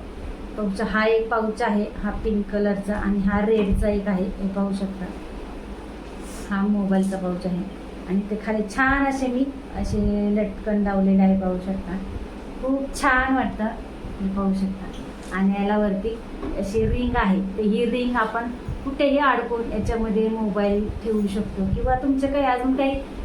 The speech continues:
पेन वगैरे, पेन्सिल काय असेल ते तुम्ही ठेवू शकता, तुम्हाला जसं यूज करता येईल तसं.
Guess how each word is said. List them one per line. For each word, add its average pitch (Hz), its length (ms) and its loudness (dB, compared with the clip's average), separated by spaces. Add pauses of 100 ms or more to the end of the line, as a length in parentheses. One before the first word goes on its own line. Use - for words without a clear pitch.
(180)
पेन 453 280 4
वगैरे, 208 360 2
पेन्सिल 214 560 0
काय 208 360 2
असेल 254 280 -4
ते 277 80 2
तुम्ही 285 240 2
ठेवू 285 220 2
शकता, 226 360 0
तुम्हाला 240 360 -2
जसं 240 240 0
यूज 233 260 -2
करता 202 220 0
येईल 196 160 2
तसं. 208 200 -2